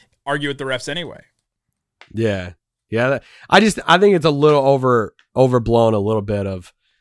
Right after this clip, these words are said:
Speaker 2: "Hey, we gotta get this, our coach has gotta get out there and save Luka." I'm like, "He ain't saving Luka at all."
Speaker 1: No.
Speaker 2: Like, <laughs> you know, Luka's still gonna do his thing.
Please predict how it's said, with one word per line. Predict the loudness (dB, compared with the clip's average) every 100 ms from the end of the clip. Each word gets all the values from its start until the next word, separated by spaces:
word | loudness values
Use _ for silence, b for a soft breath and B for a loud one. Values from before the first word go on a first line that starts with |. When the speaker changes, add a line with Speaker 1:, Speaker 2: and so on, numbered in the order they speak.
| _ -6
Speaker 2:
"Hey, | -2 0
we | 2
gotta | 2 2
get | 2 -2
this, | -6 -8 _ _ _ _ -12
our |
coach | 4 6 6
has | 2
gotta | 0 0
get | 2 0
out | 0
there | 2 0
and | 0
save | 0 2 2
Luka." | 2 0 2 0
I'm | 0
like, | -2
"He | 0 0
ain't | 0
saving | 0 0 -2 -4
Luka | -4 -6 -8
at | -10
all." | -12 -12 -16 -16
Speaker 1:
No. | -12
Speaker 2:
Like, | -12 -6
<laughs> |
you | -4 -4 -6
know, | -14 -18 b b b -10
Luka's | -6 -6
still | 0 0
gonna | 2 -2
do | -4 -6
his | -8
thing. | -8 -8 -10